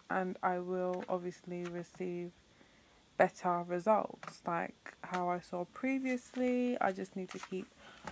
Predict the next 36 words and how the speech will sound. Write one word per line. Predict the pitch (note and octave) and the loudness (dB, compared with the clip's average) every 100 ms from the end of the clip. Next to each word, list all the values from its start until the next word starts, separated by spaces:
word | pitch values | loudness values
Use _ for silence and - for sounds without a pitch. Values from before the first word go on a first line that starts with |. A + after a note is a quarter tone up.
| - | -2
working | F#3 F3+ F#3 | -2 0 -4
hard | F#3 A#3 A#3 A3+ A3+ A3 | -2 2 4 4 2 2
at | - - F3+ | 0 -2 -2
using | F#3 F3+ F3+ F3+ | -4 -4 -4 -4
the | F3 | -6
solution | - F#3+ G#3 C4 C4 - C4+ C4 C4 C4 B3+ - - - - G3 | -6 -4 0 0 0 -2 0 2 2 0 0 -8 -12 -12 -6 0
and | G3 F#3+ F#3+ | 2 2 0
exfoliating | F#3+ - - F#3 F3+ F3 G3 | -6 -4 0 0 0 -4 -2
my | G#3+ | 0
legs, | C4+ G#3 - - - | 2 0 -4 -18 -4
but | - | 2
I | F#3 | 2
feel | - F#3+ | 4 -2
like | F#3 - | -2 -4
I've | F3+ | -8
come | - F#3+ | -6 -4
a | F3+ | -2
long | F3 F3+ | -2 0
way | B3 D4 C#4 C#4 C#4 - - - - - - | 2 4 4 4 0 -4 -18 -20 -20 -20 -2
from, | G3+ F#3+ F#3 F#3 F#3 - | 2 2 2 -2 -4 -2
um, | F#3+ F#3+ F3+ F3+ F3+ F3 | 0 2 0 -2 -4 -4
my | F3 | -4
first | - B3+ B3+ B3 | -2 2 2 2
clip | - B3 A#3+ | -2 -2 -2
when | G3+ | -4
my | G3 F3 | -2 0
legs | F3 - | -2 -6
looked | - - | -14 -8
really | F#3 F3+ | -6 -4
bad, | - C4+ C4+ C4 C4 B3+ - - - - - | 2 4 6 4 4 2 -4 -20 -20 -20 -4
and | G#3 G3+ | -2 2
now | G3 G3 F#3+ | 2 2 2
they | F3+ | -2
look | F3+ F3+ - - - | 0 -2 -2 -8 -2
a | F3+ | -2
lot | F3 E3+ | 0 -2